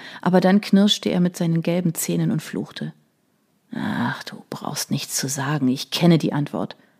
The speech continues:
Du wolltest die Verbindung nicht, die ich für dich ausgesucht habe, weil du schon einen Liebsten hattest.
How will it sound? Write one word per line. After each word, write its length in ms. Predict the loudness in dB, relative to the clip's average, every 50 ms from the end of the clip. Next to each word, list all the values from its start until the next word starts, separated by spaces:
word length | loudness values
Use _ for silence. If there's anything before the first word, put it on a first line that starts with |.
| _ _ _ _ _ _ _ _ _ _ _ _
Du 140 | -2 0 2
wolltest 380 | 6 6 6 6 6 4 2 4
die 80 | 4 4
Verbindung 560 | 4 4 4 6 8 8 8 8 6 6 6
nicht, 340 | 6 6 6 4 2 -6 -16 -18 -20 -6 0
die 160 | 2 4 4 4
ich 140 | 4 2
für 100 | 2 2
dich 220 | 2 2 2 2 2
ausgesucht 640 | 2 2 2 2 0 0 2 0 -2 -2 -4 -4 0
habe, 280 | 0 2 2 0 -2 -2 -6 -14 -20 _ _
weil 120 | -2 0 2
du 100 | 2 4
schon 180 | 4 4 4
einen 240 | 4 4 4 4 4
Liebsten 440 | 2 2 0 -2 -2 -2 -2 0 0
hattest. 380 | 0 0 -2 -4 -6 -8 -12